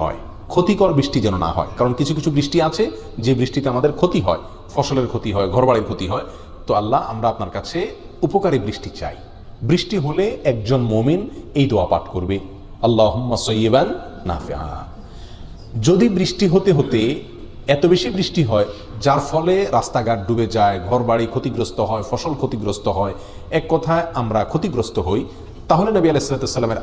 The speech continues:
আরেকটি দোয়া আছে, সেটি হলো আল্লাহুম্মা হাওয়ালাইনা ওয়ালা আলাইনা। একবার নবী আলাইহিস সালাতু ওয়াস সালাম আল্লাহর কাছে বৃষ্টির জন্য দোয়া করেছিলেন, অনাবৃষ্টি চলছিল মদিনাতে। এরপরে আল্লাহ সুবহানাহু ওয়া তাআলা বৃষ্টি দিলেন, এত বৃষ্টি হলেন যে সাহাবীদের ঘরবাড়ি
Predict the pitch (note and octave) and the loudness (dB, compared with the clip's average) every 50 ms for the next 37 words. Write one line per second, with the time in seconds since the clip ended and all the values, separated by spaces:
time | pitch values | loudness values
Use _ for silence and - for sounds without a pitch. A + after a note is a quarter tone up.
0 | - - D3 F3+ F3 F3 - - C3 A2 G#2 F#2 E2+ D#2+ D#2+ - - - - - | 0 2 2 2 2 2 0 -2 0 2 2 0 0 0 -2 -6 -10 -12 -14 -16
1 | - - - - - - - D3 C3+ E3 D3 E3 F#3 F#3+ E3+ - - - - - | -16 -16 -16 -16 -14 -8 -4 0 2 4 6 6 6 4 4 0 -4 -10 -12 -6
2 | - - B2 A#2+ A2+ A2 G#2+ G#2+ A2 G#2+ G#2+ G2+ - - A#2+ A2+ G#2+ G#2 G2+ G2+ | -2 0 2 4 4 4 4 4 2 0 0 0 2 4 4 6 6 6 6 6
3 | B2 D3+ E3+ F#3 G3+ A3+ C4+ - - - - - - - - - G#2+ G2 F#2+ F2 | 4 2 2 2 2 2 2 0 -2 -4 -6 -10 -12 -8 -4 -2 0 2 2 2
4 | E2+ E2 E2 E2 E2 E2 D#2+ E2+ E2 D#2 - - - - - - D3 C#3 C#3+ C#3 | 2 0 0 -2 -4 -4 -4 -6 -6 -6 -8 -12 -14 -6 0 2 4 4 6 4
5 | C3 C3+ C3+ B2 A#2 - A2 G#2+ G2 G2+ - - B2+ C#3+ D#3 C3 A2 G2+ F#2+ - | 6 4 4 4 2 0 -2 -4 -4 -4 -2 -2 -2 0 0 0 0 -2 -2 -4
6 | F#2 - - D#3+ G#3 - - - - - - - - - B2 D#3 - - G#3+ F#3 | -4 -4 -4 -4 -4 -4 -8 -12 -12 -12 -12 -10 -4 0 2 2 2 2 2 2
7 | E3+ F3+ F3 E3 C#3 C3+ B2 A#2+ - C#3+ C#3+ C#3+ D#3 D3 D3+ D3 - C3 A#2+ A#2 | 2 2 4 4 6 6 6 6 4 0 0 0 0 -2 -2 -2 -2 -2 0 0
8 | G#2+ A2 B2+ B2 - - C3+ - C3 B2+ - - C3+ C#3 C3 B2+ C3 C3+ C3+ C3 | 0 0 -2 -4 -4 -4 -2 0 0 -2 0 -2 -2 0 0 2 2 2 0 0
9 | - D#3+ F3 - - - - - - - - - - - - - F3 F#3 F3 F3+ | 0 -2 -4 -4 -6 -12 -16 -16 -16 -16 -18 -18 -18 -14 -4 0 2 2 4 4
10 | F#3+ F#3+ G3 F#3 E3+ D#3 C#3+ D3 D#3+ D3+ D3 D3+ D3+ C#3 C3+ C3+ - - C3+ B2+ | 4 4 4 6 6 4 4 2 2 0 2 2 2 2 0 0 0 0 0 2
11 | C3+ C#3+ C#3+ C#3+ - - B2+ B2 - - C#3 B2 C#3 C#3+ - - G#3+ F#3+ G3 G3 | 2 2 0 0 -2 -2 -2 -2 2 2 0 2 0 -2 -2 0 2 4 4 4
12 | D#3 C#3+ - - - B2+ B2+ A#2+ - - B2+ A#2+ B2+ C3 C3+ C#3 D#3 D#3 D3 A#2+ | 4 2 0 -4 -6 -4 -2 -2 -2 -2 -2 0 0 0 0 0 0 -2 -2 -2
13 | G2+ G2+ A2+ A#2+ A#2 B2 B2 C#3 E3 | -2 -2 0 0 2 2 2 2 2